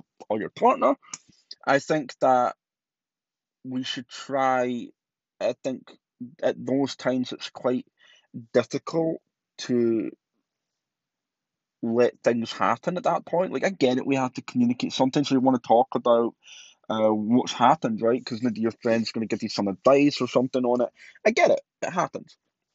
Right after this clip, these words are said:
But I think we should try and communicate on a peak. I think we communicate on a peak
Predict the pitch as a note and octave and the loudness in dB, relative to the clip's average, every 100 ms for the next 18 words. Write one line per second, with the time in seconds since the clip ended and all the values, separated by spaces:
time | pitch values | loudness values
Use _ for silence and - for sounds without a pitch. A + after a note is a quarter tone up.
0 | _ _ _ _ _ - - - - - | _ _ _ _ _ -20 -20 -20 -4 -2
1 | C4 D#4 B3+ - E3 - F3 E3 D3+ D3+ | 0 -2 -6 -6 -6 0 0 0 -2 -2
2 | C#3+ - C3+ - A2+ - - B3+ - - | -2 -2 -4 -2 -4 -4 -4 -4 -6 -20
3 | _ - _ _ - - E3 F#3 F#3+ D#3 | _ -20 _ _ -20 -6 -4 -4 -4 -4
4 | D3+ D3+ D3 C#3+ - - G#2+ A2 - G#3+ | -4 -2 0 0 0 -2 -2 -4 -4 -4
5 | - - | -4 -8